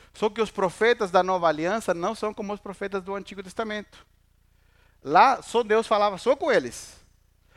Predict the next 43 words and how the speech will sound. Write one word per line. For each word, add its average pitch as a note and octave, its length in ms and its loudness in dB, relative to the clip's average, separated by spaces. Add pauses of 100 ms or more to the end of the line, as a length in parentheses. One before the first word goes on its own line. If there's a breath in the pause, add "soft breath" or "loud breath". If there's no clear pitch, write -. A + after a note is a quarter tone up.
(180 soft breath)
Agora, F3 380 2
Deus G3+ 160 0
não A3 100 -4
fala C#4 260 4
só C#4 160 -2
com G#3+ 80 -2
os G3 100 -4
profetas, D3 400 -6
Deus D#3+ 160 -10
também G3 180 -6
fala F3+ 260 0
com F3+ 120 -12
você. F3+ 400 -6 (680 soft breath)
Então, A#3 180 -6
o B3+ 60 -6
dia G#3+ 200 -2
que G3 80 -4
um G#3+ 80 -2
profeta G#3 500 0
vier G#3+ 260 0
pra G3 120 -6
falar F3+ 280 2
com D#3+ 140 -14
você, C#3+ 520 -4 (400)
ouça E3+ 360 -2
a F3 40 0
palavra, F3 600 0 (1500)
processe D#3 480 -4
ela, E3+ 200 0
e D#3+ 60 -4
se - 160 -6
ela D#3+ 100 0
está E3 220 -2
de D#3+ 80 0
acordo E3+ 340 -4
com D#3 100 -4
aquilo D#3 220 -6
que D3+ 100 -10
Deus D3+ 140 -6
está D#3 160 -6
falando C#3+ 300 -4
com C3+ 100 -16
você, F#3 400 -8